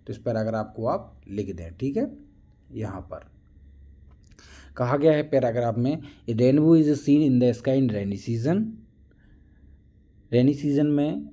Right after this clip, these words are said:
बरसात के मौसम में रेनबो दिखाई देता है। "Clouds that sail across the sky are pretty, but rainbow is even prettier than this", ठीक है। "It consists of seven beautiful colors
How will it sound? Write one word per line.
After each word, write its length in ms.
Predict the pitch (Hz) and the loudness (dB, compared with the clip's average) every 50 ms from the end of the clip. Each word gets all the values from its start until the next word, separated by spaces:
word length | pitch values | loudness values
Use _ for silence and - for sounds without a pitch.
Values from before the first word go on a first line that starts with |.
| - 120 | -10 -6
बरसात 400 | 113 123 123 120 - 135 135 - | -4 -4 -2 0 0 0 0 0
के 100 | - 123 | -2 -2
मौसम 300 | 120 120 113 117 131 127 | -2 -2 -2 -2 -2 0
में 140 | 135 139 135 | 2 2 2
रेनबो 300 | 120 113 113 117 117 120 | 2 0 -2 -4 -4 -6
दिखाई 340 | 110 110 - 104 107 110 | -6 -8 -8 -8 -8 -8
देता 120 | 110 123 135 | -6 -4 -2
है। 220 | 143 147 139 139 | -2 -4 -4 -2
"Clouds 360 | - 139 135 135 147 160 151 | 0 0 2 2 2 0 0
that 260 | 139 131 139 135 135 135 | 0 0 0 0 0 -2
sail 360 | - - 143 143 135 127 - | -2 -2 0 0 2 0 -2
across 300 | - - 131 127 117 117 | -4 -6 -6 -6 -4 -4
the 120 | 127 123 | -4 -4
sky 420 | 117 - - - 117 113 113 131 143 - - - - - _ _ _ - 113 | -4 -6 -8 -6 -4 -2 -2 -2 -4 -8 -12 -20 -20 -20 _ _ _ -8 -6
are 140 | 120 120 113 113 - | -4 -4 -4 -4 -2
pretty, 360 | 120 120 123 120 139 156 143 | -2 -2 -2 -2 -4 -4 0
but 180 | 135 131 120 110 | 0 0 0 0
rainbow 400 | 120 123 123 123 131 131 143 147 | 0 0 0 0 0 0 0 0
is 100 | 135 139 - - | 0 -2 -4 -4
even 220 | 123 123 131 131 | -2 -2 0 -2
prettier 460 | 117 113 120 117 117 110 117 127 131 127 | -2 -2 -2 -4 -2 -2 0 0 0 0
than 260 | 110 107 95 92 87 | -2 -4 -4 -6 -6
this", 160 | 85 87 - - - - - _ - | -10 -10 -12 -14 -20 -20 -20 _ -18
ठीक 200 | - 123 120 - | -14 -12 -8 -8
है। 160 | 156 165 - - - - - - - - - - | -8 -8 -8 -12 -20 -20 -20 -20 -20 -8 -2 -2
"It 100 | 139 139 | -2 -2
consists 560 | - - 143 135 135 - - 151 - - - | -2 0 0 2 0 0 -2 -8 -8 -4 -2
of 80 | 147 135 - - 143 | -2 -2 -2 -2 0
seven 220 | 131 127 143 143 | 0 2 2 2
beautiful 480 | 135 127 131 120 113 139 - 143 143 139 139 - | 2 2 0 0 -2 -4 -2 0 -2 -2 -2 -4
colors 220 | 113 120 123 117 | -6 -6 -6 -6